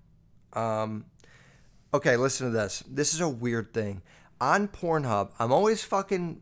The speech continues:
looking to check out new shit, right? And because, especially lately, 'cause I don't wanna, like,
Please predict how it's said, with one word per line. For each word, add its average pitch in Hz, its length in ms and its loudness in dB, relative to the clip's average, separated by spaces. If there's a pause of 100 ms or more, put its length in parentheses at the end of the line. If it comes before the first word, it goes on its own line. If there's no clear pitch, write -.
looking 165 380 0
to 135 60 0
check - 300 -4
out 139 160 2
new 135 200 -2
shit, - 360 -4
right? 113 320 0 (640)
And 123 560 0 (260)
because, 185 420 2
especially 151 680 2
lately, 120 420 0
'cause 131 200 -6
I 143 80 8
don't 170 160 0
wanna, 165 220 4
like, 131 320 0